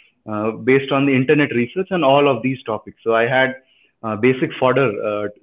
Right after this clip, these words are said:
to write answers upon. So this way I could ensure that my,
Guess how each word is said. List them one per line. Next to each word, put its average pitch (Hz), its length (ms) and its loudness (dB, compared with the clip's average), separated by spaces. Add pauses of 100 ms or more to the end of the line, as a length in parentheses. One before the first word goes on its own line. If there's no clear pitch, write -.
(180)
to 123 80 -4
write 117 240 2
answers 107 320 -4
upon. 95 360 -12
So 110 60 -20
this 117 260 -6
way 165 120 2
I 156 60 2
could 151 180 -4
ensure 135 320 -2
that 139 180 -2
my, 139 300 -4